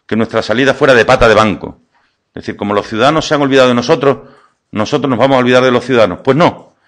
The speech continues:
Aquellos que más lo necesitan, nos vamos a acordar de ellos, aunque ellos en algún momento se hayan podido olvidar de nosotros, porque creo que esa es nuestra obligación y ese es el papel que nos corresponde. Y que no tenga ninguna duda, de verdad, lo digo sinceramente, que no tenga ninguna duda el gobierno,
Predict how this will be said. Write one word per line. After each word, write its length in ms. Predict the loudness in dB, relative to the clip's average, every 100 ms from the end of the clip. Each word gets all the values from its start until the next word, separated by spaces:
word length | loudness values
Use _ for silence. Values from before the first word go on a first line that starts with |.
| _ _ _
Aquellos 360 | -4 0 0 0
que 100 | 0
más 160 | 0 0
lo 60 |
necesitan, 720 | -2 -4 -4 0 0 -2 -6 -8
nos 160 | -4 0
vamos 200 | 0 0
a 40 |
acordar 280 | 0 2 2
de 140 | 2
ellos, 160 | 2 0
aunque 320 | 0 0 0
ellos 320 | 0 -2 -4 -10 _ _ -8
en 140 | -4
algún 160 | 0 0
momento 220 | -2 -2
se 100 | -2
hayan 120 | -2
podido 260 | 0 -2 -2
olvidar 280 | 0 -2
de 60 | -2
nosotros, 340 | -6 -8 -10
porque 220 | -10 -10 -6
creo 300 | -4 -4 -8 -20 -18 -10
que 80 |
esa 120 | -4 -2
es 80 |
nuestra 240 | -2 -4 -6
obligación 440 | -4 -6 -4 -4
y 40 | -4
ese 140 | -6
es 40 |
el 60 | -6
papel 260 | -4 -4 -6
que 100 | -8
nos 120 | -8
corresponde. 500 | -12 -12 -12 -14 -16 _ _ _ _ _ _ _ _ _ _ _ -16
Y 120 | -12
que 200 | -4 -2
no 200 | 0 0
tenga 160 | 2 2
ninguna 280 | 2 2 2
duda, 360 | 4 4 2
de 80 | 0
verdad, 340 | 0 0 0 -2
lo 80 |
digo 460 | -2 0 0 -2 -8
sinceramente, 640 | -14 -8 -2 0 0 -6
que 80 | -6
no 80 | -6
tenga 140 | -4
ninguna 260 | -2 0 0
duda 200 | 0 0
el 60 | 2
gobierno, 460 | 2 2 0 -10